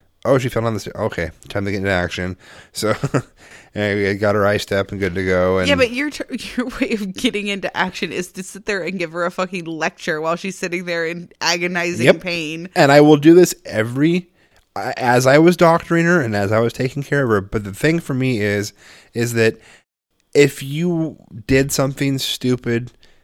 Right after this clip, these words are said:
Speaker 1: that I've never told you not to do before, I'll give you a pass. Everybody gets that one chance.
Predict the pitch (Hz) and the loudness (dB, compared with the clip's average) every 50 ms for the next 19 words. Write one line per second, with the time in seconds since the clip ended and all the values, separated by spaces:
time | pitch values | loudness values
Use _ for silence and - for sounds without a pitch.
0 | _ _ - 98 104 104 104 104 101 104 104 110 110 120 123 - - 123 117 113 | _ _ 0 2 2 2 2 -2 -6 -4 -2 0 0 0 -2 -2 -2 -2 -2 -2
1 | 120 117 110 107 104 104 104 - 110 107 113 110 110 107 - - 110 110 104 107 | -2 -4 -2 0 -2 -2 -2 -6 -6 -4 -4 -4 -4 -6 -8 -6 -6 -4 -2 -2
2 | 110 120 - _ _ _ _ _ _ _ _ _ 90 117 117 107 120 117 113 104 | -4 -6 -8 _ _ _ _ _ _ _ _ _ -4 -4 -2 0 -2 -2 0 0
3 | 95 87 - - 107 95 85 80 73 - - - 71 90 131 143 143 139 131 127 | -2 -2 -2 -6 -6 -4 -4 -4 -6 -10 -12 -8 -6 -4 -2 -2 -2 -2 -2 -2
4 | 117 - 120 107 87 101 104 98 92 - - 107 95 85 80 - - | -2 -2 -2 -4 -2 -2 -4 -4 -4 -6 -8 -8 -8 -8 -10 -12 -14